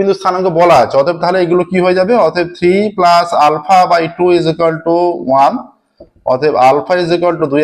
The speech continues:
একে দুই minus তিন, alpha is equal to minus one, two plus beta by three is equal to, আহ, two plus beta by two এটা মধ্যবিন্দু, আহ, two plus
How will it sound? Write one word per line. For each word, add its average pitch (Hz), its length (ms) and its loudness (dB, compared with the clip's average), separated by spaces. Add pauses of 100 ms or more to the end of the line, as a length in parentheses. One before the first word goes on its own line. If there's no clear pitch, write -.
একে 160 140 -4 (100)
দুই 180 100 2 (120)
minus 160 280 0 (100)
তিন, 175 140 0 (600)
alpha 143 260 0
is 165 80 -4
equal 170 200 -2
to 175 120 -2
minus 165 280 -2 (140)
one, 90 100 -4 (760)
two 165 160 2 (100)
plus 175 340 6 (200)
beta 160 260 0 (100)
by 180 100 2 (120)
three 156 220 -2 (160)
is 143 160 -4
equal 156 220 -2 (100)
to, 165 100 -2 (1300)
আহ, 120 280 0 (260)
two 170 180 -2
plus 175 160 0 (100)
beta 151 260 0
by 160 80 0 (100)
two 156 180 0
এটা 104 140 -4 (100)
মধ্যবিন্দু, 110 460 -4 (920)
আহ, 117 220 0 (120)
two 156 140 -2
plus 160 160 -2